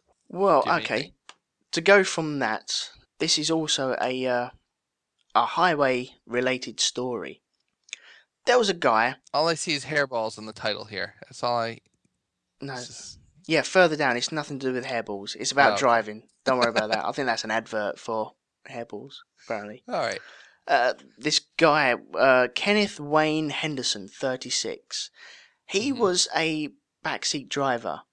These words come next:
Speaker 1: He was in a car driving along a motorway with his friends in the front, and he started to have a little dis-, dispute with them. He ended up shooting the driver at high speed and injuring the passenger.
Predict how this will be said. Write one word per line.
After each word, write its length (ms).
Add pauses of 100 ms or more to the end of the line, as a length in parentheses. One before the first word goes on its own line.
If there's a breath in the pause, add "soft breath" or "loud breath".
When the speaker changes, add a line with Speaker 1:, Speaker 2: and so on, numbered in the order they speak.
(380)
Speaker 1:
He 140
was 220 (180)
in 120
a 60
car 360
driving 440
along 220
a 100
motorway 720
with 180
his 180
friends 600
in 160
the 80
front, 500 (560 soft breath)
and 140
he 100
started 380
to 100
have 160
a 40
little 200
dis-, 340 (200)
dispute 420
with 140
them. 240 (440 soft breath)
He 120
ended 180
up 120
shooting 360
the 60
driver 540 (160)
at 200
high 100
speed 460 (500)
and 360 (480)
injuring 500
the 80
passenger. 640